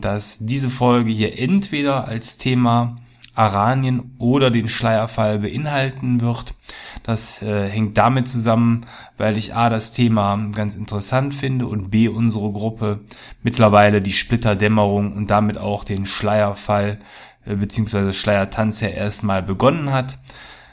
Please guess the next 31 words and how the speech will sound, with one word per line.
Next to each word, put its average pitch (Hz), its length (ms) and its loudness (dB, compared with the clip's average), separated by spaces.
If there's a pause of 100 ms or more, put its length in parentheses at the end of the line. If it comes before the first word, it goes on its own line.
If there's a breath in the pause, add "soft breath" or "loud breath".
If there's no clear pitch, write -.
(500 loud breath)
Insofern 120 460 4
ist 110 160 -4
das 107 200 -2
Thema 113 460 2
für 107 160 -6
mich 110 260 0
in 113 100 -2
den 107 160 0
letzten 107 720 -2
Wochen 113 280 -2
und 101 140 -4
Monaten 107 640 0
ständiger 117 560 2
Begleiter 104 540 0
gewesen. 113 460 0
Das 101 140 -4
heißt, 107 320 -2
ich - 120 -6
habe 98 240 -2
mich 98 240 -4
mit 98 160 -6
der 98 320 0
Region, 107 580 2
die 104 160 2
bisher 120 560 0
für 123 160 -8
mich 110 300 -4
auch 123 280 -4
eher 120 240 0
noch 110 220 -2
ein 110 360 -8